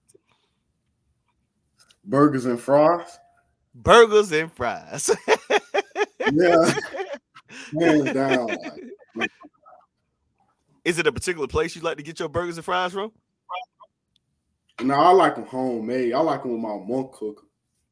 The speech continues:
Speaker 2: I got you, I got you, I got you, I got you. So that's every, so every week, mandatory burgers and fries.
Speaker 1: Yeah, mostly every week, mandatory.
Speaker 2: <laughs>
Speaker 1: Got to. Got
Speaker 2: So,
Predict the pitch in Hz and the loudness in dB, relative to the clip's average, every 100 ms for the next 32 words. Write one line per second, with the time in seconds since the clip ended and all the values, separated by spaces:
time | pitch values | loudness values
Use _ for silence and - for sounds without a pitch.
0 | _ _ _ _ - 135 113 120 151 139 | _ _ _ _ -16 -12 -10 -10 -10 -12
1 | 113 113 135 135 127 - - 165 110 107 | -12 -12 -12 -12 -10 -10 -10 -12 -10 -12
2 | - 202 _ _ _ _ - 165 160 - | -12 -20 _ _ _ _ -2 2 2 2
3 | 190 165 147 160 143 - 196 190 170 180 | -2 -2 0 0 0 0 0 0 -6 -10
4 | 127 135 156 135 135 120 107 98 110 - | -6 -4 -4 -4 -8 -6 -8 -10 -10 -6
5 | 123 107 104 104 85 69 - 127 _ _ | -6 -6 -14 -14 -14 -16 -16 -16 _ _
6 | _ - _ _ - - - - _ _ | _ -20 _ _ -20 -20 -20 -20 _ _
7 | _ _ - 135 156 131 107 143 175 - | _ _ -8 0 2 0 -2 0 0 -2
8 | 143 127 143 131 131 127 123 101 120 131 | -4 -2 -2 -2 -4 -4 -4 -4 -4 -4
9 | 110 104 139 98 - - - 123 - _ | -8 -10 -12 -14 -14 -14 -10 -8 -8 _
10 | - 302 302 _ _ _ - _ 110 117 | -18 -16 -18 _ _ _ -20 _ -12 -8
11 | - | -6